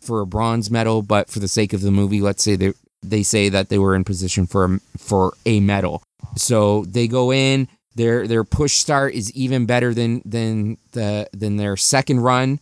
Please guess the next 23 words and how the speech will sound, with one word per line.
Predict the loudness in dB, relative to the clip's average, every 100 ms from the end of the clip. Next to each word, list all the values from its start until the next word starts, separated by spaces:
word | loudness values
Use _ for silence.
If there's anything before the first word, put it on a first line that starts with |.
| _ _
And | -4 0 0
then | 2 0 0 -4 -6
y-, | -10 -12 -10
they | -4 -2
show | -2 0 2 2
everyone | 2 0 0 2 0
in | 0 -2
Jamaica | 0 0 0 0 -2
watching. | -4 0 2 2 2 0 2 0 -2 _
They | -4 -2
show, | 2 2 2 0 -4 -10 -14
y-, | -14 -8
like, | -8 -8 -6
everyone | -4 -2 -2 -2 -2
in | -2
the | -6
crowd | -2 2 4 4 0 -4
has | -4 -4
sort | -2 -2 0
of |
rallied | 0 2 2 0 0
behind | -2 -2 0 0
Jamaica | -2 -2 -2 0 0 -2